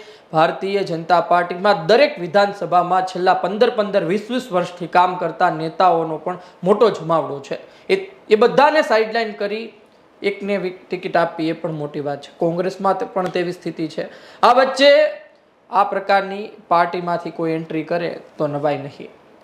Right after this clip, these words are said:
ભારતીય જનતા પાર્ટી, અને જો તમે જોશો તો ભારતીય જનતા પાર્ટી સાથે પાટીદાર સમાજ એક રહ્યો છે છેલ્લા થોડા વર્ષોથી. તો,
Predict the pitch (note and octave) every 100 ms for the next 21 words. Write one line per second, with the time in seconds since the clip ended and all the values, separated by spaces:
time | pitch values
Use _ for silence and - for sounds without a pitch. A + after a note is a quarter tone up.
0 | - D#3 D3+ D#3+ D#3 D3 D3 C#3+ D#3 D3
1 | F3 F3 F3+ F#3 F3+ - - D#3 D#3 D#3+
2 | D#3+ - D3+ D3 F#3 F#3+ G3+ F#3 G#3+ A3
3 | G#3+ F3+ F3+ F3+ G#3+ G#3+ G3 F#3+ F#3+ G3+
4 | F#3+ F#3+ F#3+ G3 G3+ G3+ F#3+ F#3+ A3 A3+
5 | A3 G#3+ G#3 G3+ G3+ G3+ - _ F#3 -
6 | - D#3 F3+ G3+ E3 C#3 - - - -
7 | _ - - _ - E3 E3+ F3 - -
8 | - F3 D#3 C#3+ - C#3 C3+ D3 - _
9 | _ _ _ _ _ - F#3+ G3 G3+